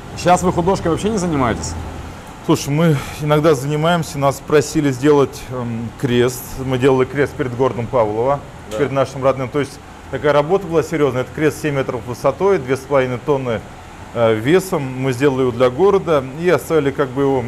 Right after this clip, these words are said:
Speaker 2: ну, память о нас, о нашей кузнице. Ну и все равно вы приехали, я вам показал, вот я делал. Ну, приятно
Speaker 1: При-,
Speaker 2: же.
Speaker 1: прикольно, да.
Speaker 2: Да.
Speaker 1: Здесь опять на коксе у тебя, да, ковка происходит, печь уже более больших размеров.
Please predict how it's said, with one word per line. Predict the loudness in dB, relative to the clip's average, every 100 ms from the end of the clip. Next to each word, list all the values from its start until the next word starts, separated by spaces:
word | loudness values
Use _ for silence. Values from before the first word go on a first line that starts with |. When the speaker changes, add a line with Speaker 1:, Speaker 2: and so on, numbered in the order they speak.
| -6 -8
Speaker 2:
ну, | -6 0
память | 0 0 -2
о | 0
нас, | 2 2
о | 0
нашей | 0 -2 -4
кузнице. | -4 -2 -4 -2 -2 -2 -6 -16 -18 -18 -16 -6
Ну | 0
и | 0
все | 0 2
равно | 4 4
вы | 0
приехали, | 2 2 2 2
я | 0
вам | 2
показал, | 0 2 2 0 -6
вот | -2
я | 4 4
делал. | 4 0
Ну, | 0 -6 -8 -10 -2
приятно | 2 4 4
Speaker 1:
При-, | 4
Speaker 2:
же. | 4
Speaker 1:
прикольно, | 4 2 2 2
да. | 2
Speaker 2:
Да. | 4 2 0 -12 -14 -14 -14 -14 -12 -12 -12 -12 -8 -2 2
Speaker 1:
Здесь | 6 6 6
опять | 6 6
на | 6 6
коксе | 6 6 4
у | 4
тебя, | 6 6
да, | 6
ковка | 4 2 2
происходит, | 4 2 4 4 4
печь | 4 2
уже | 2 2
более | 4 4 4
больших | 0 -4 -4
размеров. | -2 -2 -2